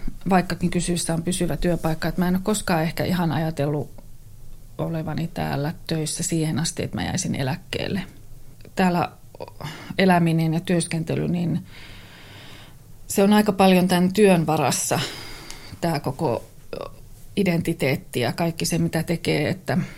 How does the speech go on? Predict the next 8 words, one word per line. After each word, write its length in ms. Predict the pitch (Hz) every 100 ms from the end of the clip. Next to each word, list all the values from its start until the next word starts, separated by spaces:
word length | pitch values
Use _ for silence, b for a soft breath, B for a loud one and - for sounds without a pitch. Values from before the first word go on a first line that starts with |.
| B B
siitä 260 | - 185 185
jää 180 | 175 180
puuttumaan 600 | 202 202 190 170 160 160
tämmöiset 480 | 165 165 175 180 175
niin 160 | 160
kuin 300 | 160 160 - - - B B B B B B B B B B - - - 160 -
perheeseen 840 | 180 170 165 170 160 - 160 156
ja 140 | 156